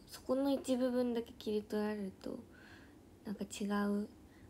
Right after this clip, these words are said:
感じになっちゃったりとかもするからさ。なんか今のね、こういうの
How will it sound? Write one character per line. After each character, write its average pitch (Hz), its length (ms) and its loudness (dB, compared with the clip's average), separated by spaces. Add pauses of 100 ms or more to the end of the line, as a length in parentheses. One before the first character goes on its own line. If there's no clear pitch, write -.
(140)
感 214 180 4
じ 208 120 2
に 208 80 6
な 208 120 6
っ - 20 -2
ち 208 140 -6
ゃ 190 40 -4
っ - 20 -10
た 202 140 -8
り 196 60 -6
と - 180 -12
か 202 160 -8
も 180 120 -2
す - 140 -10
る 185 80 -4
か - 160 -8
ら - 160 -6
さ。 202 260 -4 (760)
な 214 80 -4
ん 208 40 -6
か - 100 -10 (120)
今 202 280 2
の 202 140 -4
ね、 247 140 -6 (400)
こ - 140 -8
う 202 40 0
い 202 220 -2
う - 40 -10 (3000)
の 208 180 -2